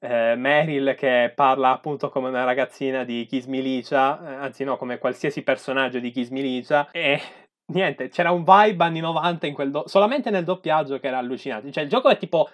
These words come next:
proiettato nel duemilasettanta e, e, e tutto il resto è invece ambientato nel duemila e tipo, no, nel millenovecento. Ecco, nel millenovecento e qualcosa. <laughs>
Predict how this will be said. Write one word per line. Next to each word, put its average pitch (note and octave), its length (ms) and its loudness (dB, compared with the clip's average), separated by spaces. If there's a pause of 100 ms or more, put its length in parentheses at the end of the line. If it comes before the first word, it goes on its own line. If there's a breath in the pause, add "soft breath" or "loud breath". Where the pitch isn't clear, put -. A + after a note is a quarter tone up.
(120 loud breath)
proiettato F3 540 0
nel D#3+ 140 -2
duemilasettanta D3 1120 -4
e, G3+ 140 -2
e, G3 380 4
e G3+ 80 2
tutto B3 200 2
il C#4 60 8
resto C4+ 520 4
è A#3+ 140 6
invece A3+ 280 -2
ambientato G#3+ 500 2
nel G3 180 0
duemila E3 760 2
e C#3+ 360 -2 (100)
tipo, C#3 400 -2 (120)
no, C#3 260 -2 (360)
nel C3 140 -4
millenovecento. C3+ 880 -4 (160)
Ecco, - 400 -6
nel C#3+ 120 -2
millenovecento D#3+ 580 0
e B2+ 40 0
qualcosa. A#2+ 600 0 (100)
<laughs> - 20 -20